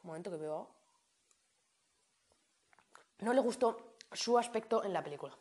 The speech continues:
Yo lo entiendo, porque no se parece. Y a veces necesitas que se respeten, ¿no? A veces necesitas. Imagínate que te sacan a un Spider-Man rubio. No. <laughs> Yo me cabrearía, pero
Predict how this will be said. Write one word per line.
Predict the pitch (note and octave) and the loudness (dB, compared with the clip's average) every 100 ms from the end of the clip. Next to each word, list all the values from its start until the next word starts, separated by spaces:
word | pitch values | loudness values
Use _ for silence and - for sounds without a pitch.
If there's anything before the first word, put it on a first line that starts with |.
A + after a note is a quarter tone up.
| - | -12
Yo | F#3+ | 0
lo | A#3+ | 2
entiendo, | A3+ F#3+ D#3+ D3 - _ _ | 2 -2 -4 -6 -14 _ _
porque | - E3+ | -8 -4
no | F3+ | -4
se | - | -4
parece. | C#3+ C#3 C#3+ - _ _ _ _ _ _ - - | -8 -8 -14 -20 _ _ _ _ _ _ -20 -4
Y | F#3+ | 0
a | |
veces | F3+ G3+ A3+ A3+ | 2 2 0 -2
necesitas | G3 F3+ F#3 F#3+ | -4 -4 -4 -4
que | - | -6
se | - | -6
respeten, | E3+ D#3 - D#3+ C3+ C#3+ _ _ _ _ - | -6 -6 -6 -6 -6 -14 _ _ _ _ -6
¿no? | F#3+ | -6
A | F3 | -4
veces | E3+ F#3 | -6 -6
necesitas. | F#3 E3 D3+ D#3 D3 - - | -8 -8 -12 -14 -16 -20 -18
Imagínate | G3 F#3+ A#3 G#3+ A3+ - - - - | -10 -6 -4 -4 -4 -8 -20 -20 -8
que | G#3+ | -4
te | G3 | -4
sacan | G#3 G#3+ G#3+ | -6 -4 -2
a | |
un | A3 G#3+ | -2 -2
Spider-Man | - G#3 F#3 F3 D#3+ D#3+ | -4 -4 -2 -2 -4 -2
rubio. | G#3 F#3+ D3 C#3 - _ _ - | -2 -2 -4 -8 -16 _ _ -4
No. | A#3 D#4 F#3 - - _ _ _ _ _ _ - | -2 -2 -4 -16 -20 _ _ _ _ _ _ -12
<laughs> | E3 A3+ B3 F#3+ | -6 0 2 2
Yo | F#3+ | 4
me | D4 F#4 | 6 6
cabrearía, | C#4 F3+ G#3 E4 D#4+ | 4 4 4 6 4
pero | - F#3+ F#3+ - | 2 -4 -2 -4